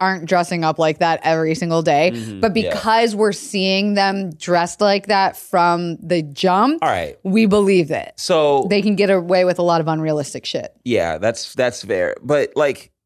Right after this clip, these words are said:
Speaker 3: the thing about Mean Girls is that this, a sketch writer wrote this. A, s-, a sketch writer wrote Mean Girls. So, like, the joke is first and then the idea comes later and, like, the plot comes later and all that stuff.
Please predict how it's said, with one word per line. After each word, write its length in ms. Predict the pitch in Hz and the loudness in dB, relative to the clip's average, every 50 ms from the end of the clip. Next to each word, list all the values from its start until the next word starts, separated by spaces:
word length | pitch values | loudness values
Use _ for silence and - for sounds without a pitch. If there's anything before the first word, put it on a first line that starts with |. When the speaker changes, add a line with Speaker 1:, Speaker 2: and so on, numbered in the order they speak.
| _ _ _ _ _ _ _ _ _ _ _ _ _ - | _ _ _ _ _ _ _ _ _ _ _ _ _ -8
Speaker 3:
the 160 | 127 135 170 151 | -4 -2 -2 -2
thing 260 | - - 202 214 240 | -2 -2 -2 -2 -2
about 240 | 254 262 220 156 143 | 0 0 -2 0 0
Mean 160 | 147 165 190 | -2 -2 -2
Girls 280 | 196 196 170 160 139 127 | 0 0 0 0 -2 -4
is 100 | 127 110 | -6 -4
that 300 | 123 127 123 107 - - | -2 -2 -2 -2 -4 -4
this, 200 | 143 151 - - - | -6 -6 -4 -2 -2
a 100 | 139 123 | -2 -2
sketch 380 | - - - 175 190 190 - | -4 -6 -6 -6 -6 -4 -4
writer 260 | 113 82 64 - 57 | -6 -6 -6 -6 -8
wrote 180 | 69 67 65 - | -10 -12 -12 -12
this. 300 | - - - - - - _ _ _ _ _ - | -14 -18 -20 -20 -20 -20 _ _ _ _ _ -4
A, 40 | 123 | -4
s-, 100 | 120 - | -4 -2
a 120 | - - 131 | -2 -4 -4
sketch 320 | - - - 160 165 - | -2 -2 -2 -2 -2 0
writer 240 | 160 135 123 117 104 | 0 0 0 0 0
wrote 280 | 104 107 104 95 - | 0 0 0 -2 -2
Mean 160 | 104 113 110 101 | -2 -4 -2 -2
Girls. 200 | 95 90 90 - | -2 -4 -4 -4
So, 100 | - 101 | -4 -4
like, 240 | 98 95 95 90 - - _ _ | -2 -2 -2 -2 -6 -12 _ _
the 80 | - 123 | -4 -4
joke 340 | 110 - 139 143 151 147 - | -2 0 0 0 0 0 -2
is 160 | 123 107 - | -6 -8 -8
first 460 | - - 110 104 110 123 139 - - - | -6 -2 0 0 0 0 -2 -6 -6 -4
and 180 | 110 107 104 104 | -4 -2 -2 0
then 320 | 107 104 101 98 98 92 - | -2 -2 -2 -4 -8 -10 -12
the 300 | 101 104 107 104 101 - | -10 -8 -6 -6 -6 -4
idea 480 | - 107 101 90 87 104 104 98 95 90 | -2 -2 -2 -2 -4 -4 -4 -2 -2 -4
comes 540 | - - - 98 87 90 87 85 82 - - | -4 -4 -4 -4 -4 -4 -8 -10 -12 -10 -6
later 460 | 92 87 87 95 98 107 110 110 - _ _ _ - | -4 -4 -4 -2 -4 -4 -6 -6 -10 _ _ _ -10
and, 140 | - 95 95 | -8 -6 -4
like, 160 | 92 92 - | -4 -4 -6
the 80 | 92 | -6
plot 300 | 85 - 98 82 73 - - | -6 -4 -4 -4 -4 -6 -8
comes 180 | 117 101 90 | -12 -12 -8
later 280 | 92 98 98 101 107 113 | -6 -4 -4 -4 -4 -6
and 240 | 117 - - 101 98 | -8 -8 -8 -6 -2
all 100 | 98 107 | -2 0
that 120 | 107 110 - | 0 -2 -2
stuff. 260 | - 120 120 117 | -2 -2 -2 -2